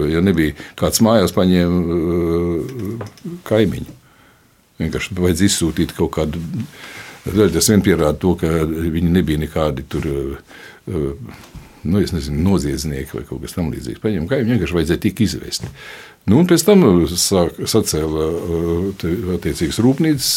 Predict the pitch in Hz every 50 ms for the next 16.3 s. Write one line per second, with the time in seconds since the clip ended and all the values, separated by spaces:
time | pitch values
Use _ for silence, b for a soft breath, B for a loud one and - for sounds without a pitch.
0 | - - 92 90 87 82 76 71 71 71 76 76 73 76 76 73 73 - - _
1 | _ _ - - - - - - - - - - - - 110 98 110 139 151 170
2 | 147 160 156 147 127 107 - - 101 90 85 101 135 156 135 - - 165 151 156
3 | 190 185 170 131 95 80 - - 78 73 73 69 - - - 76 67 65 - 113
4 | 143 151 156 175 - 104 - - - 113 113 147 180 185 185 - - - - B
5 | B B B B B B B B B B - - - 139 143 98 76 73 - -
6 | 60 - - - 82 80 - - - - 60 64 67 67 67 65 69 71 - 95
7 | 90 90 - 76 76 - - 113 117 113 92 90 71 62 - 90 98 - - -
8 | - - - 92 101 113 - - - B B B B B B B B B B B
9 | B B B _ - - 52 60 65 62 69 87 127 131 101 90 87 80 - -
10 | - - 76 82 80 71 71 - - - 95 92 78 73 73 73 80 98 101 98
11 | - - - - 85 80 78 78 78 76 76 73 71 65 62 - - - 85 -
12 | - 78 - - 87 90 113 123 - 151 151 139 - - 87 80 73 73 76 -
13 | - 85 - - 107 127 147 139 - - - 101 - - - - - - 69 62
14 | - - 67 78 98 135 156 147 - - 104 120 139 143 135 - - 90 101 117
15 | - - - - - - 80 92 113 123 98 80 - - 80 95 113 78 - 80
16 | 98 90 76 73 69